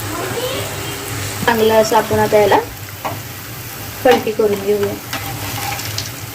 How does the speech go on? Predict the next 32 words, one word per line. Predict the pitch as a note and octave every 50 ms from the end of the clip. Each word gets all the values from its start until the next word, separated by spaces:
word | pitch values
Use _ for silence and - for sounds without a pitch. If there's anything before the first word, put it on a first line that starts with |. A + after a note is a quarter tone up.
| - - - - - - - - - - - - - - G5+ G#5 - - - - - - - -
अजिबात | A#3 A#3+ A3+ B3 C#4+ C#4 C#4 C#4 C#4 - -
तुम्हाला | C#4+ C#4 C4+ C4 C4+ C4+
आता | B3+ B3+ B3+ B3+ B3+ B3+ C4
तुमच्या | B3+ - B3+ A#3+ B3+ B3
घरी | A#3+ C4 B3 B3
पाहुणे | - B3 A#3+ A#3 A3+ A#3 A#3
वगैरे | A#3 A#3 A#3 A#3 A#3 A#3
आले, | A3+ A3+ A3+ A3 A3
मिरगुटी | A3 A3+ A#3+ A3+ - A#3 - A#3+
वगैरे | A#3 A3 G#3 A3+ A3+ A#3
नसतील, | A#3 A#3 A3 - - - B3 A3 G#3 G3+ - - - - - - - - -
तर | A#3+ -
तुम्हाला | C4+ C4 C4+ C4+ C4+ C#4+ D4
काही | C#4+ C#4+ C4 C4 C#4
घाबरायची | - C#4 C4+ C4 B3 A#3+ A#3+ A#3+ A#3 - C4
गरज | B3 B3 A#3+ A#3+ A#3 A3+
नाहीये. | A#3+ A#3 A3 G#3+ G3+ F#3+ -
असे | - G#3+ - C#4
करून | - C#4+ C4+ C4 C#4 C#4+ D#4+
तुम्ही | G4 - D4+ C4+ C#4 C#4+
बघा, | C4+ C4 A#3+ B3+ C4 A#3 A3 -
खूप | - C#4+ C#4+ -
छान | D#4+ C4 B3 A#3 A3
लागते. | G#3+ - - - A#3 B3+ A4 - - - - - - -
आणि | A3+ B3
असे | B3+ - C#4+
कडक | C#4 C#4 C4 C4 C4 C4 -
कडक, | C4 B3 B3 B3+ -
कोण | C#4 C#4 C#4+
बोलणार | C#4 C#4 C4 C4 C4 C#4 C#4 C#4
पण | C#4 D#4+ E4 D#4
नाही | D#4 D4 D4 G4